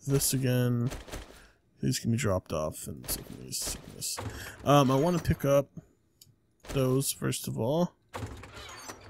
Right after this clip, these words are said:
And what else was I picking up? Shit. Oh, um, these. And this, just in case.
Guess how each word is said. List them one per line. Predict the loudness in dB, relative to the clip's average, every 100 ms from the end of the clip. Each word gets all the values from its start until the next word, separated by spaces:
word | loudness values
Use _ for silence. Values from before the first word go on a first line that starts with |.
| -14 -6
And | -2 -2 0 0 -2 -2 0 0 0 0 0 0 0 0 0 0 -2 -2
what | 0
else | 0 0 -2
was | -4
I |
picking | -4 -2
up? | -2 0
Shit. | 0 0 -2 -8 -20 -20 _ _ 4
Oh, | 10 10 10
um, | 6 4 2 0 -2 -8 -14 -16 -16 -20 -20 _ _ -20 -8
these. | -2 0 0 -6 -8 -10 -10 -12 -16 -18 -4
And | 0 2 2 2 2 0 -2 -10 -14 -16 -16 -16 -16 -16 -20 -20 _ -20 -20 _ _ -14 -14 -16 -20 _ -10
this, | -6 -4 0 0 0 0 0
just | 0 -2
in | -2
case. | -2 -2 -4